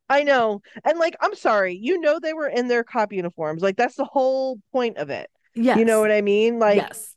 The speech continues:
Speaker 1: are, are you blind? It gets, it gets better. Um, one of the troopers was notified by staff members about the shoplifting in progress, and the trooper tracked the woman into the parking lot.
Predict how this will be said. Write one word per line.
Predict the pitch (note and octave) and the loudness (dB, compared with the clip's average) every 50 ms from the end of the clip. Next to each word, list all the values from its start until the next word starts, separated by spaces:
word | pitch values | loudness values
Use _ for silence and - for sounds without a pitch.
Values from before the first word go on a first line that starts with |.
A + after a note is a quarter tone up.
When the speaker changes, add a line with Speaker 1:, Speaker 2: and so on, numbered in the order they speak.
| _ _ - | _ _ -2
Speaker 1:
are, | G3 A3+ A#3+ B3 - _ - | 0 0 0 -2 -4 _ -2
are | A3 A3+ | 0 0
you | A#3 A3 | 0 -2
blind? | G3 G3+ G#3 G#3+ A3 A#3 B3+ C#4+ F4 E4 - _ _ _ _ _ - | -2 0 0 0 0 0 -2 -4 -6 -10 -16 _ _ _ _ _ -2
It | A3+ A3 | -2 0
gets, | A3 B3+ A#3+ A#3+ - - - _ | 0 0 -2 -2 -4 -18 -16 _
it | - G#3 G3+ | -6 -4 -2
gets | G3+ A3 G#3+ - | -2 -2 -2 -2
better. | - G3 D#3+ C3 B2+ C3 C#3+ - _ _ _ _ _ _ _ _ - - _ _ - | -2 -2 -2 -2 -4 -8 -10 -12 _ _ _ _ _ _ _ _ -20 -20 _ _ -2
Um, | G3 G#3 G3+ F#3+ F#3 F3+ F3 F3 E3+ E3+ E3+ F3+ F3 _ _ _ _ _ _ _ _ _ _ _ _ - | 0 2 2 2 2 0 -2 -4 -6 -6 -6 -8 -10 _ _ _ _ _ _ _ _ _ _ _ _ -2
one | G3+ G#3 A3+ A#3+ | 0 2 2 2
of | B3+ C#4+ | 0 0
the | D#4+ E4+ | -4 -8
troopers | - - D4 C4 A#3+ B3+ B3+ C4 B3+ B3+ | -6 -4 -4 -4 -2 0 0 0 0 -2
was | B3 A#3+ G#3+ | -2 -4 -2
notified | G#3 G3 F#3+ G3 G3+ - - G3+ G3 G3 | 0 0 0 0 0 -2 -2 -2 0 0
by | F#3 F3 F3 | -2 -4 -4
staff | G#3+ - - D4 D4+ D#4+ - | -4 -4 -2 -2 -2 -2 -2
members | C4 A#3 A3+ G#3+ A3 A#3+ | -4 -4 -2 -2 -4 -4
about | G#3+ G3+ F#3 F3+ F3+ | -2 -4 -4 -4 -4
the | F3+ | -6
shoplifting | - - A#3+ A3 A3+ - - G3+ G#3 - - F3+ E3 | -4 -2 0 0 -2 -2 -6 -8 -8 -8 -8 -6 -4
in | E3 E3+ | -4 -4
progress, | - - A3 G#3 G#3+ G3+ G3+ G#3 G#3+ A#3+ - - _ - | -2 0 2 2 2 2 2 0 0 0 -2 -8 _ -4
and | F#3 F#3+ F#3 F3+ F3 | -2 0 0 0 -2
the | E3+ | -4
trooper | E3+ - - A#3+ A#3 - - A#3 A3+ A#3 | -6 -6 -4 -6 -4 -2 -2 -2 -2 -2
tracked | - - - A3 G#3 A3+ A#3 - | -4 -4 -2 -2 -2 -2 -4 -6
the | B3 | -6
woman | A#3 G#3+ F#3+ F#3 F#3 F3+ F#3 | -4 -4 -2 -2 -2 -4 -4
into | C#3 D3 E3+ - F3 | -4 -8 -10 -8 -6
the | E3+ | -8
parking | E3+ - - A#3 A3+ A3+ A3+ G3 E3+ | -6 -2 0 0 0 0 -2 -4 -4
lot. | D3 C#3 C3+ C3 A#2 - - | -2 -2 -2 -2 -4 -6 -8